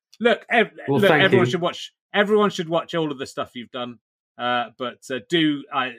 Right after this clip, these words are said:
Speaker 1: Brain Cigar. If you've only got time for one thing in
Speaker 2: Aw.
Speaker 1: your life, Brain Cigar should be that thing that you put in your life. If you've got time, time, time for two things,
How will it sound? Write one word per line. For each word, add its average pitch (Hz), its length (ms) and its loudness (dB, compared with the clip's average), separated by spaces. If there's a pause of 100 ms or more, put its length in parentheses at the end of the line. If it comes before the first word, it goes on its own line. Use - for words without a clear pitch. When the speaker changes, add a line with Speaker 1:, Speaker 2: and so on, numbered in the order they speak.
(220)
Speaker 1:
Brain 160 320 -2
Cigar. 131 300 -10
If 147 80 -12
you've 139 180 -12
only 196 180 0
got 175 160 -6
time 156 240 -2
for 143 160 -12
one 156 300 -2
thing 135 260 2
in 110 100 -4
Speaker 2:
Aw. - 20 -10
Speaker 1:
your 135 140 -10
life, 117 300 -8 (560)
Brain 156 280 2
Cigar 127 440 -2
should 120 220 -12
be 123 320 -8
that 127 180 -12
thing 127 200 -6
that 123 80 -10
you 123 80 -16
put 139 180 -8
in 131 80 -12
your 127 100 -4
life. 135 180 0 (240)
If 127 60 -12
you've 139 60 -8
got 147 160 -6
time, 156 260 0
time, 143 220 -6 (120)
time 170 140 -4
for 127 80 -18
two 147 200 -8
things, 127 340 -12